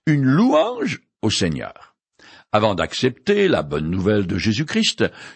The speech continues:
tous ses lecteurs étaient esclaves du péché. Mais depuis,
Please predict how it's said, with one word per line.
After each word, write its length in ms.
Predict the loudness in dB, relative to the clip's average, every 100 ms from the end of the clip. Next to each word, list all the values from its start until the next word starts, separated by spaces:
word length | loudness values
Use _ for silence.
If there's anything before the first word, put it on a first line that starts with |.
| _
tous 200 | -2 0
ses 200 | 0 2
lecteurs 680 | 2 -2 -2 0 2 0 -2
étaient 340 | -2 -2 -4 -2
esclaves 840 | -4 -4 -4 -2 0 -2 -4 -6 -8
du 260 | -6 -4
péché. 520 | -2 -2 -2 -4 -10 _ _ _ -2
Mais 100 | 0
depuis, 440 | 2 -2 -6 -8